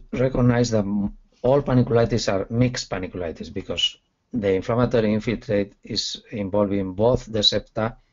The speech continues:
and the fat lobule, but we decide in mostly septal or mostly lobular because where is more intense inflammatory infiltrate.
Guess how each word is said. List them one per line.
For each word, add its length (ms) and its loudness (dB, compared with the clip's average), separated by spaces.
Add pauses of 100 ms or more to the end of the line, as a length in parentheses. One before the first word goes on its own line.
(320)
and 360 -2 (140)
the 220 0
fat 260 -4
lobule, 360 0
but 180 -6
we 100 0
decide 540 0
in 160 -12
mostly 320 -4
septal 460 -6 (480)
or 140 -4
mostly 320 -2
lobular 340 0
because 400 -4
where 180 2
is 260 -4 (380)
more 480 0
intense 560 -4
inflammatory 680 -6
infiltrate. 640 -8